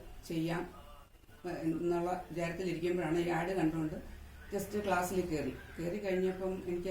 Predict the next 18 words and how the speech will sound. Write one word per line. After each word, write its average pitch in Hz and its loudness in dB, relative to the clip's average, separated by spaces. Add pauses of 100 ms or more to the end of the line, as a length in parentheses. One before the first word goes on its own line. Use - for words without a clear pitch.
എന്തോ 196 0
അത് 180 2
ഭയങ്കരമായിട്ട്, 190 0 (640)
അത് 185 2 (540)
വർത്തിയായിട്ട് 214 2 (100)
തോന്നിയുകൊണ്ട് 196 4 (400)
അടുത്ത 185 0 (400)
ഓഫർ 196 2 (220)
ക്ലാസ്സായ 180 2 (840)
ഫോർ 196 4
ട്രിപ്പിൾ 185 2
നയനിലേക്കും 185 4 (580)
ജോയിൻ 175 6
ചെയ്തു. 170 4 (160)
മൈൻ 180 6 (160)
സിൽവർ 180 4
സ്റ്റുഡൻ്റായിട്ട് 151 2
ജോയിൻ 165 4